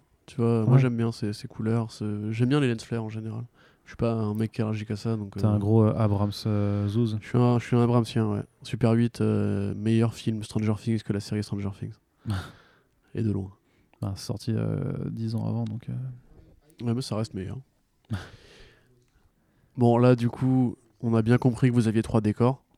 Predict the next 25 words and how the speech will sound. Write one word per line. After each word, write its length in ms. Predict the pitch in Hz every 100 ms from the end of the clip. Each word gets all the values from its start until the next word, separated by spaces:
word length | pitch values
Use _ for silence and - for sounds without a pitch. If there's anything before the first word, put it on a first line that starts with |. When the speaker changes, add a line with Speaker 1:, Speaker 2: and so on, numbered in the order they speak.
| _ _ _ _ _
Speaker 2:
Ouais, 240 | 120 117 110
aussi, 340 | 104 - 107
ouais. 100 | 101
Speaker 1:
Le 120 | 123
laboratoire 640 | 123 117 117 113 127 117
de, 100 | 113
euh, 560 | 110 107 107 104 98 98
de 100 | 104
Galton 320 | 104 104 101
Crane, 400 | 104 110 113 117 -
le, 680 | 110 104 104 104 104 101 101
l'appartement 500 | 117 117 117 117 113
Speaker 2:
L'appartement 180 | 117 110
Speaker 1:
de 60 |
Speaker 2:
de 60 | 107
Speaker 1:
Eddie 160 | 113 113
Speaker 2:
Eddie 80 | 113
Brock. 160 | 110 117
Speaker 1:
et, 160 | 113
euh, 280 | 110 110 104 95 110 - _ -
Speaker 2:
Le 120 | 123
supermarché. 680 | 113 - 120 104 101 - 117 -
Speaker 1:
et 80 | 135
le 120 | 123
supermarché, 640 | - 120 110 113 - 120